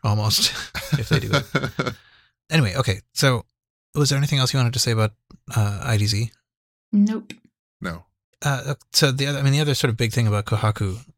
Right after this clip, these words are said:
Speaker 1: was the, uh, the Endless Rain performance. That was pretty impressive. It was,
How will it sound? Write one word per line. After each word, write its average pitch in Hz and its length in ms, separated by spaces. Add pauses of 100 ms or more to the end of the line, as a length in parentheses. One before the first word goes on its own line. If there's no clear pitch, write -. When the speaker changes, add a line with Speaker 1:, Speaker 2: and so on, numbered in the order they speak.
(220)
Speaker 1:
was 104 380 (100)
the, 107 260
uh, 98 220
the 107 140
Endless 107 300
Rain 101 340 (800)
performance. 98 520 (800)
That 143 80
was 135 160
pretty 113 300
impressive. 113 380
It 117 100
was, - 420